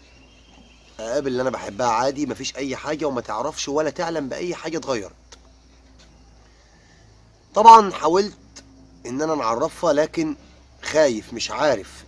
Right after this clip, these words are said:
آه، في صدمة جوايا، بس، آه، كانت كل فكرتي او حسبتي ان الموضوع هيبقى ريان فاتحة وخلص على كده، يعني هينتهي على كده. آه، في الفترة دي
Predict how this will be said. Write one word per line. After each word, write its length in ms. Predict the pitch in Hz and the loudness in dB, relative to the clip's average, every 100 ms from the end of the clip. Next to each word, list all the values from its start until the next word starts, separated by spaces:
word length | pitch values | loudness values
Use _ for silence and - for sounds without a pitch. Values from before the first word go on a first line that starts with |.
| - | -18
آه، 260 | 107 101 98 | -16 -16 -16
في 340 | - 160 170 | -14 -8 -4
صدمة 500 | - 170 131 117 110 | 2 2 2 -2 -2
جوايا، 540 | 107 110 113 131 170 - - - - - | -2 -6 -2 -2 -4 -8 -20 -20 -20 -6
بس، 480 | 147 175 - - - - - | -2 -2 -6 -10 -14 -18 -14
آه، 160 | 120 113 | -10 -8
كانت 200 | 117 - | -8 -6
كل 280 | 170 180 | -6 -4
فكرتي 440 | 147 131 151 160 135 | -6 -6 -8 -6 -6
او 100 | 110 | -6
حسبتي 640 | 117 101 139 170 185 147 | -10 -8 -8 -6 -8 -8
ان 200 | 139 135 | -6 -6
الموضوع 520 | 123 98 117 117 123 147 | -6 -8 -8 -6 -6 -6
هيبقى 340 | 135 113 113 | -6 -6 -4
ريان 160 | 123 143 | -4 -4
فاتحة 480 | 147 180 - 190 180 | -6 -10 -6 -2 -2
وخلص 920 | 151 143 170 151 - - 165 135 - | 0 0 -2 -4 -8 -8 -6 -6 -8
على 160 | 110 110 | -10 -8
كده، 220 | 131 110 | -8 -8
يعني 220 | 92 95 | -10 -14
هينتهي 360 | 104 104 95 147 | -12 -12 -8 -8
على 220 | 110 95 | -6 -10
كده. 160 | - - - - - - - - - - - - - - - - - - - - - - - 185 - - 131 | -16 -20 -20 -20 -20 -20 -20 -20 -20 -20 -20 -20 -20 -20 -20 -20 -20 -20 -20 -20 -20 -20 -20 -20 -20 -16 -8
آه، 720 | 135 135 135 131 127 120 107 - - - - - - - - - - - - - | -6 -4 -2 -4 -4 -6 -10 -14 -20 -20 -20 -20 -20 -20 -20 -20 -20 -20 -20 -20
في 80 | - | -14
الفترة 360 | - 190 190 156 | 0 0 2 0
دي 240 | 165 | 0